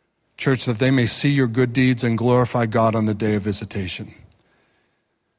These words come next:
The implication is simply this: your deeds will be seen by those around you and generations to come, and they will be effective one of two ways.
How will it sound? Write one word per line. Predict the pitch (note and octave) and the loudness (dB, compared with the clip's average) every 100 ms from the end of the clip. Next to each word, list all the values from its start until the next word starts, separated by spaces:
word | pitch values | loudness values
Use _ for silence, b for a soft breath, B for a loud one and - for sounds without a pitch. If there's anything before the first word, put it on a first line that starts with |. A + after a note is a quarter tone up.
| _ - | _ -2
The | C3 | 2
implication | C3 C3+ C#3+ B2+ C3+ | 2 4 2 2 0
is | A#2 | 0
simply | D3+ B2+ C3 | -2 0 0
this: | B2 A2+ B2 | 0 0 2
your | C#3 | 4
deeds | C3 A#2 C3 C#3+ E3+ D3 D3 C3 B2 _ _ _ _ _ _ _ _ _ _ _ | 4 2 2 4 2 -2 -6 -6 -8 _ _ _ _ _ _ _ _ _ _ _
will | C3+ C3+ | 0 2
be | B2+ | 2
seen | A#2 - D3 D3 F3 F#3 | 0 0 2 2 2 0
by | D#3+ A#2+ | -2 0
those | C#3 C#3 | 2 2
around | C3 C3 C3+ D3 | 2 2 2 2
you | E3 E3+ D3+ | 2 2 2
and | B2 | 2
generations | C3 C#3 C3+ C3 C#3 - | 2 2 2 0 -2 -4
to | D3+ | -6
come, | A#2 A#2 A#2 C#3 | -2 0 0 -2
and | C3+ B2+ | -2 0
they | |
will | C3 A#2+ | 2 2
be | C3+ | 2
effective | C3 D3+ B2+ C3+ A2+ | 2 -2 -4 -4 -2
one | B2+ | 0
of | D3+ | 0
two | - C3+ | 0 0
ways. | G#2 F2 E2+ - | 0 -2 -6 -10